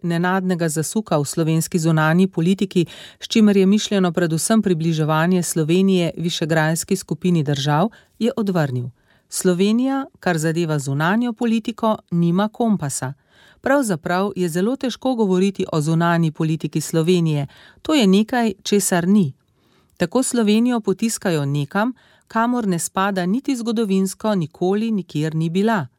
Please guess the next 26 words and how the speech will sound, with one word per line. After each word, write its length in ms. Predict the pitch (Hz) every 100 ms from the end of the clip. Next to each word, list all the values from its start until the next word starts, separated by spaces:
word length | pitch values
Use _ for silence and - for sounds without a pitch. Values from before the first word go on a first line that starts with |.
| _
So 200 | - 302
pač 300 | 285 254 - -
politični 580 | - 226 240 226 - 220
interesi 540 | 214 196 185 214 -
in 100 | 147
jaz 260 | 147 156 -
mislim, 420 | 175 170 214 262 - - -
da 100 | 220
je 100 | 247
to 200 | - 220
za 140 | 185 185
Slovenijo 680 | - 185 175 170 170 160 -
gledano 500 | 160 175 160 147 139
dolgoročno 840 | 139 135 165 208 214 - 208 -
zelo 400 | 143 151 156 202
slaba 440 | - - 147 139 139
poteza. 540 | 165 170 196 151 139 _ _ _ _ _
Ampak 440 | 240 247 214 190 - _
to 140 | - 269
so 160 | 240
vprašanja 640 | 196 165 - 165 151 147 139
za 140 | 139
tiste, 420 | - 285 - 269
ki 160 | - 269
nosijo 460 | 202 196 - 202 -
odgovornost, 800 | 190 180 165 156 151 156 156